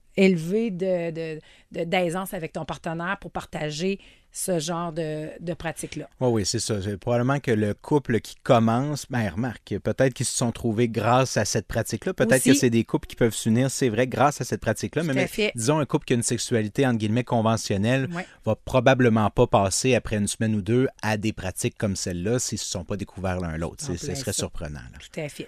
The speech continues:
Speaker 1: Puis le M, ça, c'est pour masochisme. Euh, ben, c'est encore, on vient de monter d'un, d'un grade, là. Donc, euh,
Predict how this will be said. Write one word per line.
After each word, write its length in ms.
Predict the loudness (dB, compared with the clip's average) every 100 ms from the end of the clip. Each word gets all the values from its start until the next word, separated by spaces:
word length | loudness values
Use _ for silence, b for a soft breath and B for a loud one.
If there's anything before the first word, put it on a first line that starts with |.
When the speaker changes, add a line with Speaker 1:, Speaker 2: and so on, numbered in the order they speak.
| -14
Speaker 1:
Puis 140 | -8
le 80 | -4
M, 180 | -4 -4
ça, 120 | -8
c'est 180 | -8 -8
pour 120 | -4
masochisme. 1200 | -2 -2 -2 -4 -4 -6 -6 -4 -2 0 4 2 2 B B B
Euh, 320 | -4 -2 0 -2
ben, 140 | -4
c'est 280 | -4 -6 -8 -12
encore, 380 | -12 -8 -6 -4
on 40 |
vient 200 | -4 -4
de 80 | -2
monter 300 | -2 -2 -2
d'un, 240 | -2 -2 -2
d'un 180 | -2
grade, 380 | 0 0 0 0
là. 160 | -4 -4
Donc, 440 | -4 -6 -8 -2
euh, 180 | 0 0